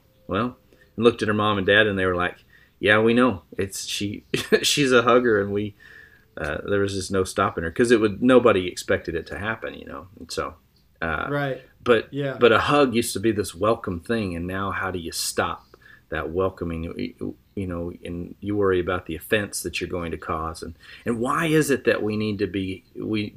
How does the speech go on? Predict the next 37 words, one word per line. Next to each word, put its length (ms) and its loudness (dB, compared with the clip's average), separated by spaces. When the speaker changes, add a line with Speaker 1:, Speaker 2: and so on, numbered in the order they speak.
Speaker 1:
need 240 -6
to 60 -10
feel 280 2
that 220 -4
connection, 480 -8
and 80 -8
what 120 -4
is 180 -4
that 200 -8
connection? 480 -12
It's 160 -12
so, 300 -4
you 100 -6
know, 220 -10
it's 100 -14
difficult, 360 2
Speaker 2:
Yeah. 360 -4
Speaker 1:
difficult 500 0
to, 140 -2
Speaker 2:
It 80 0
is. 360 0
Speaker 1:
to 100 -4
navigate. 560 -2
Speaker 2:
I, 100 -2
I 40 2
grew 200 0
up 140 -4
in 100 0
a 120 -2
church 420 -2
that 120 -2
was 200 -4
full 280 -4
of 120 -6
huggers, 640 -8
and, 340 -4
uh, 340 -4